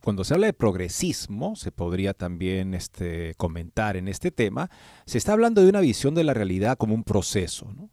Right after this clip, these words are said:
La realidad es un proceso donde todo cambia, como decía la canción de Mercedes Sosa, "Cambia, todo cambia", ¿no? Aunque ella decía, "Pero no cambia mi amor", <laughs> menos mal, algo no cambiaba. Pero en fin,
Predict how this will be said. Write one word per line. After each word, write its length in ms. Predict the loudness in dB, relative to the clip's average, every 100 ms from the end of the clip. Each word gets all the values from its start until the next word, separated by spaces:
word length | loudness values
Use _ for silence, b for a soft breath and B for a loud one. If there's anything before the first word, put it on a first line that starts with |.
| -6
La 80 | -4
realidad 180 | -2 0
es 120 | 0
un 100 | 2
proceso 760 | 2 2 2 0 0 -4 -6 _
donde 180 | 0 0
todo 280 | 4 6 6
cambia, 640 | 8 6 6 0 -2 -6 -6
como 200 | -4 -4
decía 420 | 0 2 4 2
la 140 | 0
canción 400 | -4 -2 2 2
de 80 | 0
Mercedes 320 | -2 -2 0
Sosa, 240 | 0 0 -2
"Cambia, 680 | 2 2 2 0 0 0
todo 280 | 2 0 0
cambia", 480 | -2 -2 -2 -4 -2
¿no? 180 | -2 -2 B B B B B B B -4
Aunque 220 | 0 4
ella 100 | 4
decía, 200 | 6 6
"Pero 140 | 6
no 140 | 4 4
cambia 260 | 4 4
mi 60 | 2
amor", 340 | 4 6 4
<laughs> 180 | 0 0
menos 220 | 4 4
mal, 240 | 4 4 4
algo 220 | 4 2
no 80 | 4
cambiaba. 420 | 2 2 2 2
Pero 140 | 0
en 80 | 2
fin, 180 | -2